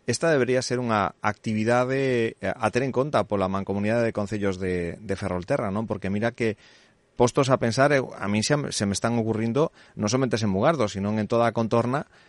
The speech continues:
eh, cantidade de lugares que poderían formar parte dese mapeo colectivo de lugares invisibles, non? Para, eh, compartilos colectivamente a través dunha,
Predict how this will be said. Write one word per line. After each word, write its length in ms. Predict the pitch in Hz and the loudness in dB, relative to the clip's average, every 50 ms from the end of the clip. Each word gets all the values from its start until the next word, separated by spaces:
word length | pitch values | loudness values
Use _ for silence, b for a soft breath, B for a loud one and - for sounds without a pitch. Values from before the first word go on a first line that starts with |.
| b b b b _ | b b b b _
eh, 80 | - 95 | -10 -2
cantidade 560 | _ 135 123 113 - 107 110 120 135 165 175 | _ 2 2 2 2 4 6 6 6 8 6
de 80 | 156 123 | 6 6
lugares 380 | 104 101 92 117 127 151 147 | 4 4 4 4 4 4 2
que 100 | - 135 | 0 -2
poderían 560 | 101 101 101 101 101 113 123 127 120 113 104 92 - | 0 2 2 2 2 2 2 2 0 -2 -6 -8 -6
formar 320 | - 101 104 110 113 - | -4 -2 0 0 -2 0
parte 240 | - 120 113 - 127 | 0 -2 0 2 2
dese 400 | 123 117 110 - - 117 110 107 | 2 4 2 2 0 2 2 2
mapeo 540 | 101 101 104 104 101 _ - 120 120 117 110 | 2 2 2 2 2 _ 4 6 6 6 4
colectivo 640 | 120 110 107 101 98 - 117 113 113 120 127 127 b b b b b b b | 2 2 2 0 0 -2 -2 2 4 4 2 2 b b b b b b b
de 320 | - 95 104 101 98 98 92 | -4 0 2 4 4 4 4
lugares 320 | 98 98 110 107 110 - | 4 2 2 2 2 0
invisibles, 500 | 113 87 92 - - 135 120 95 82 80 85 | 0 -2 -2 0 0 0 2 0 -2 -2 -2
non? 240 | 85 101 120 123 92 | -4 -4 -4 -6 -8
Para, 680 | _ - 95 87 90 90 87 85 85 82 80 78 76 - - - | _ 0 0 2 2 0 0 0 0 0 -2 -4 -6 -8 -10 -8
eh, 220 | 98 95 90 90 90 87 85 87 - - - 98 92 87 82 _ _ _ | -6 -6 -6 -6 -8 -8 -10 -12 -14 -14 -12 -10 -10 -10 -10 _ _ _
compartilos 560 | 113 113 104 104 101 - 135 131 135 131 - | 2 4 6 4 2 2 4 4 4 4 4
colectivamente 720 | 127 113 107 101 - 120 120 107 104 110 113 113 - 127 | 4 2 2 2 2 4 4 6 6 4 0 2 2 0
a 80 | 117 - | 2 2
través 260 | 98 98 104 104 95 | 2 2 2 2 2
dunha, 560 | 107 101 98 95 92 90 90 87 85 76 - | 0 -2 0 0 0 0 0 -2 -4 -4 -6